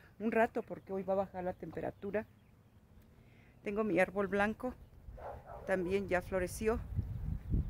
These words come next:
Se puede ver allá atrás. Está precioso. También es un ciruelo. Familia, este es un pedacito de mi pequeño paraíso. Vengan a visitarnos. Van a ser bienvenidos, familia, amigos.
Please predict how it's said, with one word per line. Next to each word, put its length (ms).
Se 80
puede 280
ver 160
allá 220
atrás. 600
Está 300
precioso. 480
También 300
es 120
un 100
ciruelo. 460
Familia, 560
este 240
es 120
un 100
pedacito 560
de 120
mi 160
pequeño 840
paraíso. 600
Vengan 300
a 40
visitarnos. 840
Van 160
a 60
ser 200
bienvenidos, 760
familia, 480
amigos. 380